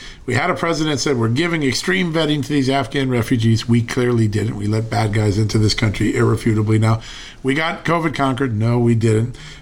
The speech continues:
Uh, and, and then we have a closed border. He keeps saying we, our border's closed, and yet we <laughs> know two million people streamed across it, maybe two and a half million. When, if Republicans get control of, uh, the Congress in this next election, if that happens,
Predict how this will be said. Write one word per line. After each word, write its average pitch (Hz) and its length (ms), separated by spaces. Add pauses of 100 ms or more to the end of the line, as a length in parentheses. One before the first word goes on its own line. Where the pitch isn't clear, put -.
Uh, 123 280
and, 139 280
and 139 160
then 165 240
we 143 120
have 147 180
a 139 60
closed 190 360
border. 170 200
He 120 80
keeps - 260
saying 196 220
we, 165 100
our 156 140
border's 160 340
closed, 165 380
and 135 100
yet 143 100
we 123 160
<laughs> 143 160
know - 120
two 135 180
million 139 300
people 147 280
streamed 123 300
across 120 320
it, 107 80
maybe 123 160
two 127 160
and 113 80
a 113 40
half 127 200
million. 110 380 (640)
When, 180 540
if 165 360
Republicans 143 600
get 139 220
control 123 680
of, 120 440 (100)
uh, 135 140
the 123 120
Congress 113 460
in 113 220
this 110 180
next 117 240
election, 104 240
if - 80
that 127 160
happens, 117 560